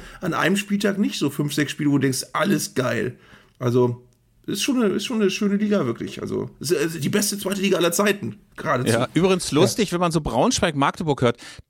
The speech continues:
Speaker 2: das ist ja gar kein traditionsreiches Derby, obwohl das sehr, sehr nah beieinander eigentlich ist. Äh, aber da
Speaker 1: Mhm.
Speaker 2: merkt man noch ein ganz kleines bisschen deutsche Teilung. Also es gibt ja so diese,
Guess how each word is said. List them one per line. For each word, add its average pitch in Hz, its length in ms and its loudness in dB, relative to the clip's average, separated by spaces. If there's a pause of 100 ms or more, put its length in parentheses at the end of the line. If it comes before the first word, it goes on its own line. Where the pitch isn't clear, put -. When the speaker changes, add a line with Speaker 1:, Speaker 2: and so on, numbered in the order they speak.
(200)
Speaker 2:
das - 160 -2
ist 170 120 -2
ja 151 80 2
gar 156 140 0
kein 165 200 -2
traditionsreiches 151 840 -2
Derby, 147 320 2
obwohl 120 240 2
das 120 160 0
sehr, 143 220 4
sehr 180 160 0
nah 143 260 2
beieinander 151 520 0
eigentlich 104 420 -4
ist. 90 320 -2
Äh, 113 200 2
aber 131 140 2
da 143 80 6
Speaker 1:
Mhm. 127 60 2
Speaker 2:
merkt 147 180 2
man 202 160 -2
noch 160 120 -2
ein 156 100 -2
ganz 208 260 -2
kleines 196 240 -6
bisschen 190 260 -2
deutsche 165 280 0
Teilung. 175 340 0
Also 151 100 2
es 139 80 -6
gibt 170 140 -4
ja 175 80 2
so 147 120 0
diese, 139 300 2